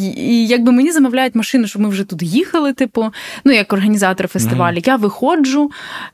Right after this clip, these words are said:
Speaker 1: і я думала, що це білоруський буде режисер, який про це зняв, але це був росіянин.
Speaker 2: Мгм.
Speaker 1: І якби,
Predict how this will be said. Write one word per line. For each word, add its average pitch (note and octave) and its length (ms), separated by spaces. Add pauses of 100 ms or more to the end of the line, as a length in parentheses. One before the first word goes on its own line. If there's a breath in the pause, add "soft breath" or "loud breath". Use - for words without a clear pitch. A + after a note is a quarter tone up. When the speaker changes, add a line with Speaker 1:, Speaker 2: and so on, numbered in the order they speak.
(280)
Speaker 1:
і A3+ 280
я B3 140
думала, C4+ 260
що A#3 120
це A#3 140
білоруський A3+ 600
буде F3 200
режисер, E3+ 500
який E3+ 180
про F#3 140
це F#3 160
зняв, F3 260
але F#3+ 180
це F#3 140
був F3 120
росіянин. F#3 720 (340)
Speaker 2:
Мгм. A#2+ 440 (120)
Speaker 1:
І G#3+ 120 (640)
якби, G#3+ 640